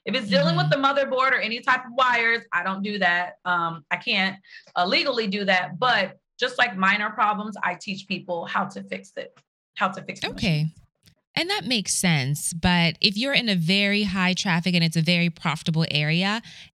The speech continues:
Speaker 2: and it's not gonna break down often, you may be fine paying the hundred dollars an hour because you'll make it back fairly quickly.
Speaker 1: Exactly. Exact-, that's how I looked at it. <laughs>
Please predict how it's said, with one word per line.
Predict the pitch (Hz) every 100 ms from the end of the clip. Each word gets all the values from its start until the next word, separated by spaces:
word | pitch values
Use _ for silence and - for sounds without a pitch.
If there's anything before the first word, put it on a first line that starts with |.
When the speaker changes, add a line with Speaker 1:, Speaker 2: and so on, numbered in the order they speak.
| -
Speaker 2:
and | 180 175 175 170
it's | 175 160 -
not | 214
gonna | 202 185
break | 160 180 170
down | 160 160
often, | 156 170 214
you | 190 196
may | 190 180 220
be | 233
fine | - 165 147 143 139 139 -
paying | - 185 170 156
the | 139
hundred | 143 143
dollars | 135 131 131
an | 131 135
hour | 151 135
because | 131 135 147 135
you'll | 143
make | 139 135
it | 139
back | 135 -
fairly | - 127 123 180
quickly. | 147 147 170
Speaker 1:
Exactly. | 170 165 160 147 - - -
Exact-, | 180 160 - 196
that's | 339 -
how | 320
I | 370 427
looked | 214 190
at | 160 147
it. | -
<laughs> | -